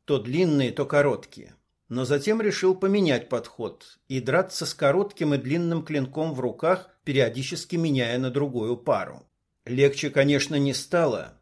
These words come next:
но манера боя менялась, что вносило некое разнообразие в непрекращающуюся рубку.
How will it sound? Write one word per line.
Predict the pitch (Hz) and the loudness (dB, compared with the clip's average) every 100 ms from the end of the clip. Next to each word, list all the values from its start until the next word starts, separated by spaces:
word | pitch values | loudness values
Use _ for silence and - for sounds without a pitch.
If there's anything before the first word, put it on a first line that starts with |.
| _ | _
но | 117 127 | -4 -2
манера | 131 139 196 208 | 0 0 2 0
боя | 156 170 170 | 0 0 2
менялась, | 175 185 143 107 87 - - | 2 2 2 0 -4 -12 -16
что | - - | -8 -2
вносило | 131 127 120 170 185 190 - | 0 -2 -4 0 2 2 2
некое | 147 143 147 | -2 0 0
разнообразие | 139 127 135 120 101 160 170 127 95 - - | 0 0 0 0 2 2 2 -2 -6 -8 -8
в | 113 | -2
непрекращающуюся | 143 143 127 131 127 - 139 131 123 - 131 117 - 131 | -2 -2 -4 -2 -2 -2 0 0 -2 -6 -6 -6 -2 -2
рубку. | 127 101 - - - | -2 -6 -14 -20 -20